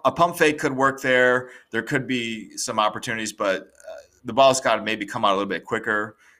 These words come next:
from Josh Allen, but also Patrick Peterson is a great athlete and a great player, but he was coming off of his man and just kinda trying to free ball and try to get some picks here and there, and he did get one. But it's the same thing. They were doing a zero blitz or they were doing dropping back in the zone coverage. So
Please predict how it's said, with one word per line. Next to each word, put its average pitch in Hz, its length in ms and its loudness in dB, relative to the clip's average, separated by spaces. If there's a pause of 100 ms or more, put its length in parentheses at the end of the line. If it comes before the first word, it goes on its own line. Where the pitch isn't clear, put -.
from 104 160 -14
Josh 98 320 0
Allen, 104 300 0
but 90 260 -4 (1300)
also 117 680 2
Patrick 127 320 0
Peterson 98 400 -2
is 85 100 -8
a 87 60 -12
great 85 220 -6
athlete 85 320 -6
and 85 100 -12
a - 20 -16
great 82 260 -10
player, 80 260 -8
but 80 220 -8 (220)
he 131 140 -2
was 135 120 -2
coming 135 360 -2
off 107 240 0
of 98 80 -10
his 87 180 -6
man 110 300 -4
and 95 100 -12
just 92 180 -10
kinda 95 280 -6
trying 92 280 -6
to 90 80 -10 (100)
free 107 280 -6
ball 95 240 2
and 92 80 -8
try 95 140 -4
to 90 80 -10
get 87 120 -14
some 90 140 -10
picks - 300 -8
here 80 140 -8
and 82 120 -14
there, 80 220 -8 (180)
and 90 80 -20
he 90 60 -14
did 98 220 -8
get 90 140 -8
one. 98 360 -2 (480)
But 120 340 4 (240)
it's 139 120 -8
the 165 60 0
same 156 240 2
thing. 147 200 -2
They 104 120 -2
were 110 80 -4
doing 113 240 -6
a 104 100 -6
zero 113 380 0
blitz 117 500 -2
or 101 100 -2
they 98 160 2
were 98 180 0
doing 101 380 -4
dropping 101 400 -2
back 101 220 0
in 101 80 -6
the 101 100 -10
zone 101 300 -8
coverage. 98 460 -6
So 95 440 -4